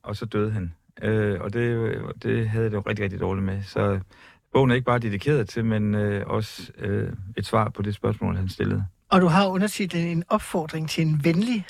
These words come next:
Speaker 2: revolution.
Speaker 1: Ja, ja.
Speaker 2: Det lyder jo nærmest som at genindf-, genopfinde Alternativet en gang
Speaker 1: Nej,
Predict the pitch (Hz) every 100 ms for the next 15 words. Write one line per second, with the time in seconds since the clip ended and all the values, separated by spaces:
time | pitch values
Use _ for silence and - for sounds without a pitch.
0 | 151 165 131 135 208 190 131 190 262 185
1 | 170 214 208 196 165 175 196 226 - -
2 | - 214 240 - 180 170 165 190 226 -
3 | 190 180 202 208 -